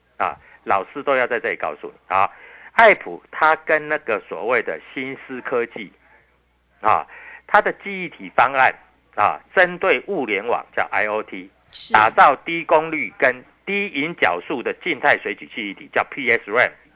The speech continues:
Speaker 1: 低功率的随机存取记忆体叫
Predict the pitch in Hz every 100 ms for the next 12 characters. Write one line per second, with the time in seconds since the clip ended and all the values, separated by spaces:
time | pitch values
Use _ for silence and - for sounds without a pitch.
0 | - 170 170 175 170 156 127 - 123 131
1 | 143 139 - - - - 135 135 98 -
2 | 127 123 - 76 117